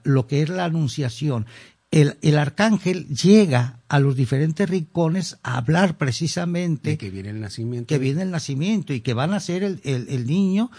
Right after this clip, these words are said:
Speaker 1: que de este que, que viene a,
Speaker 2: El
Speaker 1: a
Speaker 2: Mesías.
Speaker 1: Sí, el Mesías. Entonces, el diablo, el diablo va a ser el que se va a encargar de construir la discordia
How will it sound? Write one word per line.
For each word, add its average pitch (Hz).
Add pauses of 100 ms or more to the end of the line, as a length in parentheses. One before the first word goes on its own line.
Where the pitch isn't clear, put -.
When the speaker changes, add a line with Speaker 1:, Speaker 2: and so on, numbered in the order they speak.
(240)
Speaker 1:
que 135
de 120
este -
que, 117
que 127
viene 143
a, 123 (120)
Speaker 2:
El 107
Speaker 1:
a 123
Speaker 2:
Mesías. 101
Speaker 1:
Sí, 175
el 156
Mesías. 120 (280)
Entonces, 208
el 180
diablo, 156
el 139
diablo 135 (540)
va 160
a 170
ser 202
el 160
que 139
se -
va 139
a 175
encargar 180
de 185
construir 151
la 214
discordia 165